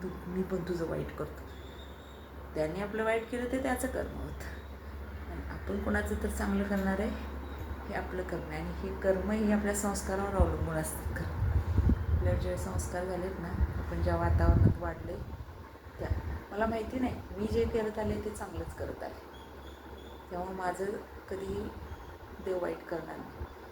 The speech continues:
मी कुणाचंही वाईट केलं नाही, उलट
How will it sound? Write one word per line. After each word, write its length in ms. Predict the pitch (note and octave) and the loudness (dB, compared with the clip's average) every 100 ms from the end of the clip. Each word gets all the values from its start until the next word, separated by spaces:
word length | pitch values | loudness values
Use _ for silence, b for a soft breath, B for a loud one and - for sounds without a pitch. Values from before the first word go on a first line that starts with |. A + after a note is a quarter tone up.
| - | -12
मी 60 | F#3+ | -12
कुणाचंही 640 | - F3+ F3+ - G3 G3+ | -10 -4 -4 -4 -4 -4
वाईट 320 | F#3+ E3 E3 - - | 0 0 -2 -6 -8
केलं 280 | D#3+ D#3+ E3 | -8 -6 -8
नाही, 140 | E3+ E3 - - - - - - - - - G3+ | -8 -10 -14 -16 -16 -16 -16 -12 -8 -8 -8 -8
उलट 200 | G3 | -4